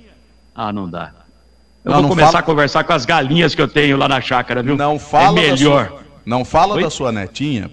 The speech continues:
Speaker 2: porque
Speaker 1: Hum.
Speaker 2: vai ter gente que vai se doer falando que você tá mexendo com família.
Speaker 1: É, é, é.
Speaker 2: Depois
Speaker 1: É.
Speaker 2: ele vai voltar e vai mexer com a família, inclusive de gente que não tá aqui mais pra se defender. Mas vai falar que você tá mexendo com família. Não faça isso.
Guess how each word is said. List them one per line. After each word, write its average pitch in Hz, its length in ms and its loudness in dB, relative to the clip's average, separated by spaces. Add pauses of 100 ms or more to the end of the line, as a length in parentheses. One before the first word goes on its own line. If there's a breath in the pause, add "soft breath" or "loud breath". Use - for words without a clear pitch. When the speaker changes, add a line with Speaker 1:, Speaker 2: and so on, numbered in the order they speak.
Speaker 2:
porque 113 720 -4
Speaker 1:
Hum. - 200 -20
Speaker 2:
vai 131 200 0
ter 143 240 -6
gente 123 300 -8
que - 80 -18
vai 127 160 -4
se 131 140 -14
doer 113 320 -6
falando 127 320 -6
que - 80 -16
você 135 80 -8
tá 135 100 -8
mexendo 135 340 -8
com 135 140 -8
família. 127 480 -6 (640)
Speaker 1:
É, 143 80 -8
é, 127 560 -8
é. 143 160 -10
Speaker 2:
Depois 196 720 0
Speaker 1:
É. 247 40 -2
Speaker 2:
ele 240 120 -2
vai 208 200 2
voltar 165 500 2
e 175 60 -4
vai 208 140 0
mexer 220 400 -4
com 185 100 -2
a 185 40 0
família, 170 400 -4
inclusive 175 440 -8
de 220 100 -10
gente 185 240 -10
que 226 60 -10
não 214 180 -6
tá 220 280 -2
aqui 196 180 -6
mais 190 180 -2
pra 208 140 -4
se 214 120 -8
defender. 214 760 -2
Mas 175 400 4
vai 139 240 4
falar 175 360 4
que - 60 -8
você 220 140 -2
tá 180 160 2
mexendo 185 420 -4
com 269 140 -2
família. 180 420 0
Não 117 160 0
faça 113 380 -2
isso. - 280 -16